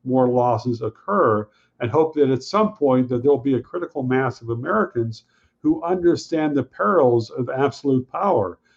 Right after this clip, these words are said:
And this is what we're getting closer and closer to in this country. I mean, uh, you know, flashback to eighteen months ago, if, um,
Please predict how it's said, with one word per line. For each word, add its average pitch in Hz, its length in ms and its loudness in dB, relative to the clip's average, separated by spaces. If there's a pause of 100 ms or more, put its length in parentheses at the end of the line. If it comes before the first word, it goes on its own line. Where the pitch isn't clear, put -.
(160)
And 151 240 0
this 208 220 2
is 214 100 -2
what 196 200 0
we're 180 120 4
getting 180 320 4
closer 185 540 0
and 151 100 -2
closer 202 400 -2
to 143 160 -2
in 135 80 0
this 143 160 -4
country. 208 400 -4
I 123 80 -2
mean, 143 340 2 (360)
uh, 143 340 0
you 170 100 2
know, 143 140 4
flashback 156 760 0
to 143 320 2
eighteen 156 340 0
months 185 300 -2
ago, 113 300 2
if, 110 260 -4 (380)
um, 113 680 -2